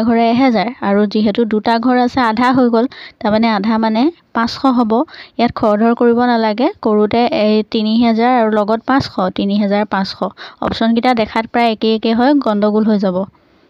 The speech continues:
তলৰ দণ্ডচিত্ৰ এটাত ফুটবল খেলে দুহেজাৰ দহ এঘাৰ বৰ্ষত খেলা আৰু খেলসমূহত কৰা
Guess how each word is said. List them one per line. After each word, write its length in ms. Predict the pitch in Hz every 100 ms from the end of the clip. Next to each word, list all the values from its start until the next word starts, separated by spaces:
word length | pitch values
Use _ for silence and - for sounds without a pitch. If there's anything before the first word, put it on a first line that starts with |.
| _ _ _ _ _ _ - - _ _ _ -
তলৰ 280 | 226 233 277
দণ্ডচিত্ৰ 560 | 262 226 233 240 240 254 240
এটাত 200 | 254 262
ফুটবল 420 | - 220 202 226
খেলে 340 | 233 254 240 247
দুহেজাৰ 420 | 220 220 208 233 220
দহ 180 | 208 226 208
এঘাৰ 220 | 214 220 220
বৰ্ষত 360 | 220 - 247
খেলা 300 | - 233 214 214
আৰু 120 | 214 254
খেলসমূহত 640 | - 208 208 208 214 226
কৰা 240 | - 208